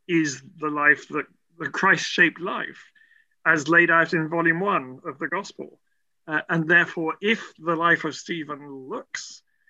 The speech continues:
suspiciously like the life of Christ, that's because he has the Spirit of Christ living within him. Uh, and the Spirit, of course, is a, is a hugely Lucan e-, e-, emphasis, uh,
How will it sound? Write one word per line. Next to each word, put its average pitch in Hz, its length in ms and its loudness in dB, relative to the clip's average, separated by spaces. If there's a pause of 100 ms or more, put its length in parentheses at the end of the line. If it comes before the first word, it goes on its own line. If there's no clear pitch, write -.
(360)
suspiciously 156 720 -8
like 147 320 -4 (140)
the 147 80 -16
life 143 220 -6
of 135 100 -10
Christ, 143 360 -12 (760)
that's 185 240 0
because 180 280 0
he 185 120 4
has 165 240 -2
the 175 100 0
Spirit 170 320 -2
of 180 160 -2
Christ 190 440 -2
living 180 300 0
within 220 280 0
him. 160 200 -6 (720)
Uh, 139 220 -2
and 139 160 -8
the 131 80 -8
Spirit, 143 260 4
of 135 80 -10
course, 143 220 -8
is 131 120 -4
a, 135 160 -8
is 131 120 -12
a 135 80 -4
hugely 143 400 -4 (240)
Lucan 143 640 0 (460)
e-, - 200 -12
e-, 143 60 -10 (200)
emphasis, - 840 -6
uh, 139 140 -20